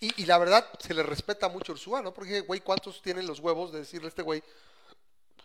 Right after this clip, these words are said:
"Ay, nos vemos", ¿no? Entonces,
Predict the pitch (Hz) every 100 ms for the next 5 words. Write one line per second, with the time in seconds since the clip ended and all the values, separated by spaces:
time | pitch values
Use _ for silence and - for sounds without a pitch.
0 | - - 208 180 165 226 247 160 147 226
1 | - - - - - - - - - 214
2 | 214 196 180 -